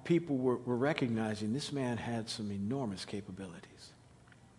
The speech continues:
He was different than everybody else. Every time he talked,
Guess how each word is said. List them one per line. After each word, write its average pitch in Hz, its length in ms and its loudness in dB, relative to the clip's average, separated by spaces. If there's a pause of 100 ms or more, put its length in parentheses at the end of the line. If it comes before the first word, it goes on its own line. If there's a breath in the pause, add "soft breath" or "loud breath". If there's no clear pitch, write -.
(400)
He - 80 -2
was 113 140 2
different 120 320 2
than 110 100 -2
everybody 104 360 -4
else. 101 160 -4
Every 131 120 0
time 127 220 -2
he 101 160 -4
talked, - 600 -4